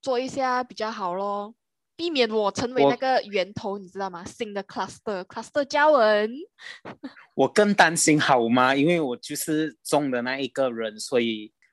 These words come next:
Speaker 2: 我心理压力那时候很大，因为我，因为那阵子我都还有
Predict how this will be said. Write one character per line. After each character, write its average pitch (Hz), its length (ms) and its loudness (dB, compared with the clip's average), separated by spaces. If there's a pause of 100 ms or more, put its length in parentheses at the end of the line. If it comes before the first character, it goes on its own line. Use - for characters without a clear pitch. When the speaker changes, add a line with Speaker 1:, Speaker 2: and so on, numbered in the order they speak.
(100)
Speaker 2:
我 113 340 2
心 160 260 0
理 135 140 0
压 139 160 4
力 165 160 -4
那 185 140 -6
时 - 100 -16
候 123 80 -6
很 104 300 -12
大， 120 260 0
因 139 140 -8
为 165 260 -6
我， 127 420 -2
因 160 140 -4
为 190 220 0
那 196 120 0
阵 202 200 -2
子 - 120 -12
我 110 140 -8
都 123 100 0
还 123 140 0
有 110 220 0